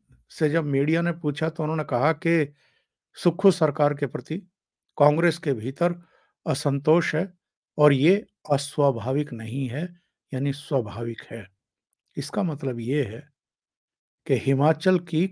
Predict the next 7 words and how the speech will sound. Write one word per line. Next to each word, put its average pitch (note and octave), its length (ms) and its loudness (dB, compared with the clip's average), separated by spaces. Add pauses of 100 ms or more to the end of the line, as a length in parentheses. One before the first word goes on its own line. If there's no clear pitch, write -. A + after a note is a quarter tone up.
कांग्रेस C#3+ 460 -2
की D3 180 -6
सरकार C3 600 -4
पर D3+ 280 -4 (720)
संकट C#3 460 0
के C#3+ 200 0
बादल A#2+ 440 -2